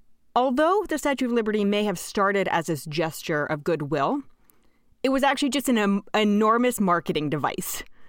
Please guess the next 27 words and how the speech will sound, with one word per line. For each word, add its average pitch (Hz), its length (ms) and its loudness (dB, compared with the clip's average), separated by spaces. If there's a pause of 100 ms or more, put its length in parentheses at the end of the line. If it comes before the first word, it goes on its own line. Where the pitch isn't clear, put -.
(320)
concocted 240 720 0
between 190 540 -2 (580)
this, 247 120 -2
like, - 140 0 (380)
relatively 254 680 0
unremarkable 208 600 0
sculptor 165 580 -2 (320)
and 254 300 2
a 262 60 2
newspaper 220 580 0
tycoon 165 580 -4 (420)
who 220 400 -2
was 214 220 -2
trying 214 300 0
to 226 120 0
increase 220 340 -2
circulation 208 720 -2 (840)
and 190 480 0 (220)
kind 202 340 0
of 240 140 -2
went 247 180 0
the - 140 -2
eighteen 240 280 -2
eighties 233 300 -2
version 254 300 0
of 240 100 0
viral. 240 440 -2